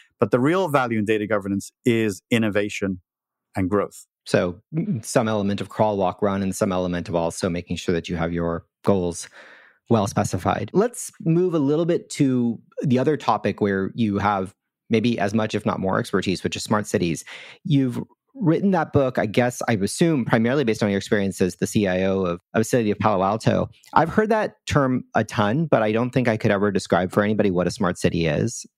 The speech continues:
Speaker 2: and which cities are smart and which cities aren't. Can you tell us a little bit more about that topic and how that,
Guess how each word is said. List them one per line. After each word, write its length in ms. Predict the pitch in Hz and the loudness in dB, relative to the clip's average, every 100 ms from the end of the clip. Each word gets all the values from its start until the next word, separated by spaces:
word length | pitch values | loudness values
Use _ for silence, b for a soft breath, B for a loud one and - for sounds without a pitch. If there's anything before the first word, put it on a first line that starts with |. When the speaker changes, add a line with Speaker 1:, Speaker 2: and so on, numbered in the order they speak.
| _ | _
Speaker 2:
and 320 | - 98 87 - | 0 2 0 -2
which 180 | 120 - | -2 0
cities 260 | 104 92 85 | -2 0 0
are 80 | |
smart 300 | 82 90 92 | -2 0 -2
and 60 | 95 | -2
which 140 | 92 | -2
cities 220 | - 87 - | -2 -2 -2
aren't. 320 | 87 - - B B B B _ - | -2 -2 -6 B B B B _ 0
Can 120 | 147 | 2
you 80 | 139 | 2
tell 140 | 156 | 0
us 100 | 160 | 2
a 60 | 147 | 0
little 140 | 131 | 2
bit 80 | 120 | 2
more 140 | 113 | 2
about 200 | 107 95 | 2 2
that 160 | 98 98 | 0 2
topic 340 | 113 113 131 - | 0 0 -4 -2
and 280 | 113 92 - - | 0 0 -2 -4
how 240 | - 135 | 0 0
that, 340 | 110 120 107 | 2 0 -2